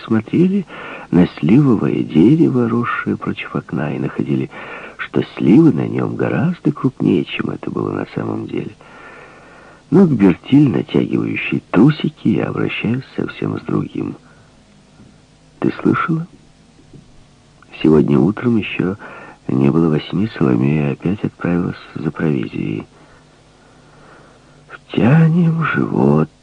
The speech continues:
Зеркало в стиле Людовика пятнадцатого видело не одно толстое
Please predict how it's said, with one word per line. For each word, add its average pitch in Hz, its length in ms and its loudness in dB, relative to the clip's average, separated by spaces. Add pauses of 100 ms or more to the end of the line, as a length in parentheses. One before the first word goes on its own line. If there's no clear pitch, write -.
(300)
Зеркало 151 560 2
в - 40 -8 (140)
стиле 147 300 6
Людовика 131 520 6
пятнадцатого 120 800 2
видело 107 380 4
не 127 200 4
одно 95 360 2
толстое 123 640 2